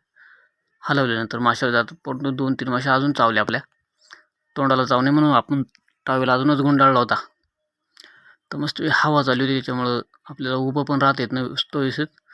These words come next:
तसंच कोयत्याने थोडी थोडी फांदी हलवली आणि असं दिसलं की माशा आपल्या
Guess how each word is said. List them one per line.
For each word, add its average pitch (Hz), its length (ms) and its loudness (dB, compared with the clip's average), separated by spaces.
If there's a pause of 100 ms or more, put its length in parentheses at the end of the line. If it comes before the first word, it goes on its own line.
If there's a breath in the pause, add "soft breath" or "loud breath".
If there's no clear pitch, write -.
(340 loud breath)
तसंच 151 360 -2
कोयत्याने 139 400 -2
थोडी 143 200 -2
थोडी 135 200 -2
फांदी 127 220 -4
हलवली 127 320 -2 (1000 soft breath)
आणि 135 340 -6 (120)
असं - 220 -4
दिसलं 147 260 -2
की 139 100 0
माशा 127 300 0
आपल्या 127 240 -2